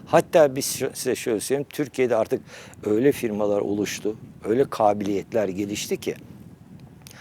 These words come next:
malzeme olarak, yani ham madde ihtiyacı olarak daha yüksek kalitede ürünler tedarik etmeye başladı Türkiye. Te-, yani Türkiye'den tedarik edebilmeye başladık artık.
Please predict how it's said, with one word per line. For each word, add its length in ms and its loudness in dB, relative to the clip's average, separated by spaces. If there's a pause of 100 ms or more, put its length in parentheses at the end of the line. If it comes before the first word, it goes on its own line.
(220)
malzeme 460 2
olarak, 420 -4
yani 120 -14
ham 240 0
madde 360 -4
ihtiyacı 640 -4
olarak 300 -2 (680)
daha 180 2
yüksek 520 0 (340)
kalitede 680 -2 (360)
ürünler 380 -2
tedarik 540 -2
etmeye 380 -4
başladı 460 -6
Türkiye. 380 -10 (260)
Te-, 160 0 (120)
yani 200 0
Türkiye'den 520 4
tedarik 380 4
edebilmeye 520 2
başladık 500 -10
artık. 220 -20